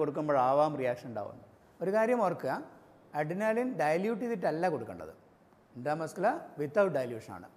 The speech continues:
hydrocortisone ten milligram per കെ ജി ഒരു ഐ വി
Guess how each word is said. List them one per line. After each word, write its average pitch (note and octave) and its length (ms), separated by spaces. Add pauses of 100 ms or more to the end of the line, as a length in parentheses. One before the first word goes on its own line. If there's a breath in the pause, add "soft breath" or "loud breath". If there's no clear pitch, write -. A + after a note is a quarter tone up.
(640 soft breath)
hydrocortisone G3+ 720 (1000)
ten A3 140 (160)
milligram G3 600
per E3+ 100 (100)
കെ C#3+ 120 (120)
ജി F3+ 100 (580)
ഒരു F#3+ 120 (360)
ഐ - 80
വി D#3 80